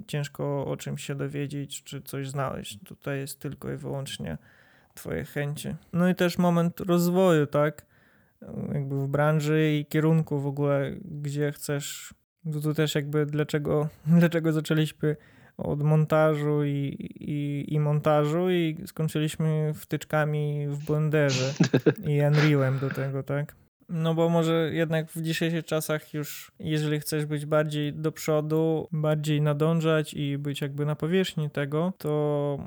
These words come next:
Speaker 1: warto baczyć pewnie, moim zdaniem, w połączenie tego, tak?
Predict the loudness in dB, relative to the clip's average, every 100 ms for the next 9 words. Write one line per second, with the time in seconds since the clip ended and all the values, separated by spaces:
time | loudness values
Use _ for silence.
0 | -12 -8 -8 -2 0 0 -4 -4 -4 -4
1 | -8 -8 -14 -16 -18 -20 _ -10 -8 -6
2 | -6 -6 -6 -10 -12 -14 -6 -2 0 0
3 | 0 0 0 0 -2 -4 -8 -12 -16 -6
4 | 0 2 2 2 2 2 -2 -2 -4 -2
5 | -4 -4